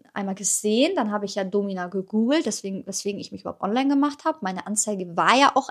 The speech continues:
ex-, extra für Dominantenservice, habe ich ja auch reingeschrieben und ich habe mir auch einschlägige Filme dazu angeguckt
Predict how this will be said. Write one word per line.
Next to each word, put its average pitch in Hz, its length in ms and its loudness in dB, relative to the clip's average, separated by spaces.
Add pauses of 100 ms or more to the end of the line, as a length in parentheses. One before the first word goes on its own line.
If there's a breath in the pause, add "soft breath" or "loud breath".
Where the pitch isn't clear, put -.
ex-, - 340 -6
extra - 340 -8
für - 140 -6
Dominantenservice, 202 1200 0
habe 196 100 -2
ich 185 80 -8
ja 190 80 -4
auch - 140 -8
reingeschrieben 254 560 2
und - 440 -12
ich 226 120 -2
habe 233 100 2
mir 262 80 8
auch 226 60 2
einschlägige 233 560 2
Filme 165 300 -6
dazu - 260 -10
angeguckt - 580 -12